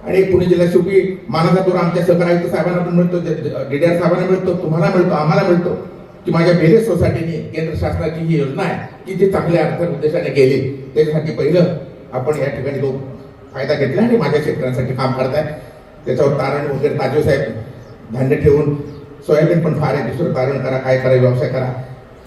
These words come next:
खरेदी विक्री संघ आपला पुणे जिल्ह्यामध्ये एक आदर्श असा खरेदी विक्री संघ आहे, त्याचे चेअरमन आहेत.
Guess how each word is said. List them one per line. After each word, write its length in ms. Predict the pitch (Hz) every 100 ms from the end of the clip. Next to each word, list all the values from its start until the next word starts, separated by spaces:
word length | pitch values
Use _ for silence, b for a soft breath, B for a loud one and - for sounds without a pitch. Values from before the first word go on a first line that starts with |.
| -
खरेदी 180 | 156 151
विक्री 180 | 147 -
संघ 180 | 143 143
आपला 200 | 151 147
पुणे 160 | 147
जिल्ह्यामध्ये 400 | 131 139 147 147
एक 80 | -
आदर्श 280 | - 175 -
असा 140 | -
खरेदी 220 | 151 - 135
विक्री 160 | 139
संघ 180 | 147 127
आहे, 100 | 113
त्याचे 200 | - 131
चेअरमन 280 | 147 - 156
आहेत. 220 | -